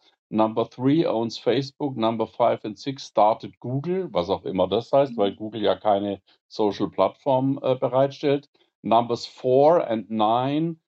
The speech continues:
Speaker 1: started Microsoft“, was jetzt auch nix mehr bedeutet, weil, äh, Microsoft auch kein Social Network hat, außer LinkedIn. Ähm, äh, „Number ten owns Bloomberg. Free speech, you decide.“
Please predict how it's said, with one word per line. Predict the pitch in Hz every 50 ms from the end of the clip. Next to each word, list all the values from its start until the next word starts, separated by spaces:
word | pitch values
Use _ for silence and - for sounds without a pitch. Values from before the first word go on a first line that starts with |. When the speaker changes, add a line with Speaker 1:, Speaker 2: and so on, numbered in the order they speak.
| _ _
Speaker 1:
started | - - - - 113 110 113 113 - 98 -
Microsoft“, | 98 95 98 113 131 131 175 170 165 165 - 170 170 165 - _
was | - 117 110 110
jetzt | 110 - - _ -
auch | 98 107 127 143 139 - _ -
nix | 135 135 143 139 - - -
mehr | 156 147 139
bedeutet, | 135 143 139 131 127 135 147 160 156 160 139 123 113
weil, | 110 110 110 110 110 110 110 113 - _ _
äh, | - 107 104 107 104 104 107 - _ _ _ _ _ -
Microsoft | 110 113 120 - - 123 113 - - 117 104 - -
auch | - 113 123 131 -
kein | - - 147 139
Social | 131 - 151 143 143 139 - 139
Network | 135 135 131 139 135 127 127 -
hat, | 135 127 127
außer | - - 127 117 - 117 107
LinkedIn. | 104 104 113 131 160 160 - - 156 156 180 185 196 _ _ _ _ _ - _ _ _ _ -
Ähm, | 101 113 120 120 117 117 113 113 113 113 110 _ _ _ _ _ _ _ _ _ _ _ _ _ _ _ _ _ _ _ _ - -
äh, | 117 120 120 120 117 117 -
„Number | 117 117 117 123 127 123 120 -
ten | - - 127 127 139 151
owns | 147 - 117 123 127 131 -
Bloomberg. | _ - 107 107 110 110 87 92 85 80 76 76 _ -
Free | - - 135 143 147
speech, | - - _ - 131 151 170 160 - - -
you | 113 113
decide.“ | 110 117 110 - - - 90 85 80 76 71 67 -